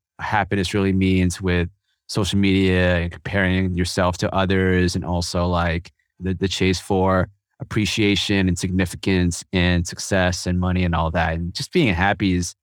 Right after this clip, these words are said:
a lot. I know it's, like, a cliche thing to say, like, "Hey, just be happy." We forget sometimes that happiness is a state. Like, if you say you wanna be happy, like, you can just in this moment choose in your emotional state to be happy, whether you could play something,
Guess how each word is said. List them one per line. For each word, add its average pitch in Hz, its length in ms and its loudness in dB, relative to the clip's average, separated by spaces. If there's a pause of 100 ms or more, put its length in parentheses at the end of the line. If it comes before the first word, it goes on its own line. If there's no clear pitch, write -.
(120)
a 110 100 -2
lot. 127 140 2
I - 40 2
know 131 120 2
it's, 117 140 -2
like, 110 160 -2
a 107 80 -4
cliche 113 400 0
thing 101 180 -2
to 85 100 -6
say, 107 320 2
like, 90 160 2
"Hey, 139 160 0
just 110 240 -4
be 95 120 2
happy." 87 480 0 (280)
We 123 320 0
forget 110 500 -2
sometimes 98 560 0
that 90 220 2 (400)
happiness 131 380 -2
is 92 140 -4
a 85 40 -2
state. 98 460 0
Like, - 140 -10
if 101 100 -2
you 170 80 2
say 151 180 0
you 113 120 0
wanna 98 200 2
be 95 160 0
happy, 104 520 -2
like, 90 180 -2
you 110 80 -2
can 123 140 0
just 101 220 -6
in 90 60 0
this 90 200 -2
moment 98 380 -2 (260)
choose 117 600 0
in 90 160 0
your 120 140 4
emotional 117 480 0
state 101 420 0 (300)
to - 60 -8
be - 160 0
happy, 87 560 -2
whether 98 460 2
you 92 220 0
could 95 480 -2 (180)
play 98 180 -2
something, 110 540 -4